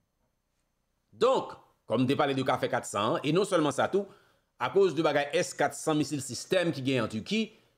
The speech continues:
Yo pa fè prezidan Tiki konfyans ke l kapab kenbe sekrè dès Etazini. Mentnan, mesdams e mesye, m pral moutre nou ki kote politik Ozetazini. Tout peyi dans lemond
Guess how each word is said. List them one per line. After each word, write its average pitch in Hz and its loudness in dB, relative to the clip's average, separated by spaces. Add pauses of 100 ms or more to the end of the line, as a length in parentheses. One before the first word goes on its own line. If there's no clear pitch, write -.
(100)
Yo 101 -12
pa 110 -2
fè 175 2
prezidan 139 0
Tiki 120 -6
konfyans 170 0 (360)
ke 170 2
l 165 0
kapab 143 2
kenbe 139 0
sekrè 135 -2
dès 131 2
Etazini. 113 0 (1300)
Mentnan, 247 0
mesdams 196 2
e 175 4
mesye, 165 0
m 151 2
pral 147 4
moutre 113 2
nou 226 2 (600)
ki 240 0
kote 202 2 (120)
politik 269 4
Ozetazini. 143 2 (1300)
Tout 294 2 (100)
peyi 196 2
dans 170 6
lemond 127 2